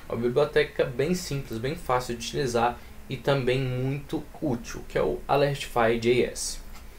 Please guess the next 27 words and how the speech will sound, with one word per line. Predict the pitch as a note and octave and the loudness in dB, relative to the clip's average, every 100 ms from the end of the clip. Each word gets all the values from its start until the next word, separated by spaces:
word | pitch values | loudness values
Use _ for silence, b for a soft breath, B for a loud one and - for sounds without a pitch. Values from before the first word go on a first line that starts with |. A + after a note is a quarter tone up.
| B B B - | B B B -2
É, | A2+ A2+ | 2 2
ele | B2+ D3+ | 4 4
não | D#3 F3+ | 4 2
precisa | F#3 - C#3+ C3+ | 4 2 2 -2
de | A2+ A#2+ | -2 -2
jQuery, | A2 G2+ - A#2+ C3 B2 | -2 -2 6 8 8 6
não | A#2 | 0
precisa | A2+ A2+ A#2+ A#2+ | -2 -4 -4 -2
de | C3+ | -2
nada | D3+ G#2+ A#2+ B2 | 0 2 4 4
pra | B2 | 2
funcionar, | - B2 A#2 C#3 A2+ A#2+ | -2 -8 -6 0 2 2
somente | A#2+ A2 A#2 A#2+ | 0 -2 -2 2
essa | B2 C3+ | 0 0
biblioteca | C3 B2 A#2 - - A2+ A2+ - B B - | 0 2 2 0 2 0 0 -12 B B -8
você | A2 A#2+ | 0 2
vai | A2 A2 | 4 4
conseguir | A2 - A#2 - | 2 -4 -2 -2
utilizar | A2+ A2+ G#2+ F#2+ G2 G2 | -4 -2 -4 -2 -2 -2
sem | - A2 A2 - - | -4 -4 -6 -10 -10
nenhum | G#2+ G#2 G#2 A2 | -4 -4 -2 0
problema, | A#2 G2 G2 G2 | 0 2 0 -2
sem | F#2+ F#2+ | -4 -4
nenhuma | F#2+ G2 | -4 -2
dependência, | G2 G2+ - A2+ G#2 - - - - | 0 0 2 2 0 -4 -12 -14 -6
ok? | - C#2+ - - B B B B - - | -2 -2 -2 -14 B B B B -12 -2
É, | A#2 A2+ A2 | 2 4 2